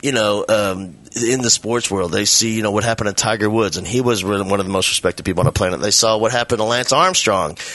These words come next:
He was one of the most respected people on the planet. They see governors, they see congressmen, they see, you know, all these, uh, um, uh, s-, uh, social media influencer types and what they did, nonsense they pull off. And, and so the thought of a kid is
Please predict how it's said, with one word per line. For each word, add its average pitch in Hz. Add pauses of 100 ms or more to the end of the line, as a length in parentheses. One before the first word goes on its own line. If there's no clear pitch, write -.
(120)
He 131
was 139
one 113
of 104
the 101
most 101
respected 90
people 95
on 95
the 90
planet. 104
They 117
see 127
governors, 113
they 113
see 127
congressmen, 127
they 101
see, 123 (380)
you 139
know, 135
all 123
these, 143
uh, 120
um, 107 (100)
uh, 107
s-, -
uh, 90
social 127
media 131
influencer 117
types 92
and 104
what 110
they 139 (280)
did, 98
nonsense 120
they 135
pull 98
off. - (200)
And, 147
and 135
so 139
the 117
thought 139
of 107
a 113
kid 165
is 98